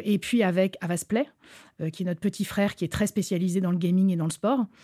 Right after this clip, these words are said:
Et, euh, et là aussi, euh, la boîte à outils du village Havas, elle est, euh, absolument dingue. Et ça, c'est génial. Euh, moi qui ai fait l'expérience juste avant d'une agence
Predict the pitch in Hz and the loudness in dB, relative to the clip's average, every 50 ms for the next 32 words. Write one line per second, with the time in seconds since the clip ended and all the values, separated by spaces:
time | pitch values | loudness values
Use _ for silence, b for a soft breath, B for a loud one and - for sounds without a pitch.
0 | B B B B B _ 185 180 190 190 180 175 170 165 160 160 156 156 151 - | B B B B B _ -4 0 0 2 2 2 2 0 0 0 0 -2 -4 -2
1 | - 175 175 196 202 208 214 208 - - 277 285 208 180 165 160 170 175 226 240 | 0 2 4 4 6 6 4 2 2 4 6 6 6 6 4 4 4 4 4 4
2 | 233 247 240 220 214 214 - - - 233 226 233 175 170 165 170 170 202 220 254 | 4 4 4 4 2 2 0 0 0 2 2 2 0 0 0 0 2 4 4 6
3 | 247 233 226 202 214 196 196 202 277 294 - - - - b b b b b b | 6 6 6 4 4 4 4 2 2 0 -4 -10 -14 -18 b b b b b b
4 | b _ - 175 170 165 165 185 208 240 233 - - 180 156 147 135 131 - - | b _ -2 0 2 4 4 4 4 2 0 -2 -4 -6 -6 -6 -8 -8 -10 -12
5 | - - - 214 208 214 185 165 151 139 160 - - b b b b b b 175 | -8 -4 0 2 2 2 2 2 0 -2 -4 -6 -8 b b b b b b -2
6 | - 240 233 - 214 175 165 185 196 214 214 170 147 139 139 143 131 120 139 156 | 0 2 2 4 2 2 4 4 4 4 4 2 2 0 -2 -4 -4 -6 -8 -10
7 | 160 B B B B - 208 220 220 - 226 196 - 196 185 185 185 - 208 196 | -12 B B B B 0 2 2 2 2 0 0 2 0 0 0 0 0 0 2
8 | 202 208 208 190 180 196 - - 190 185 180 196 202 175 170 170 160 160 165 175 | 4 2 2 2 0 -2 -2 -2 0 0 2 2 0 0 -2 -2 -2 -2 -2 -2
9 | 185 180 - | -4 -4 -4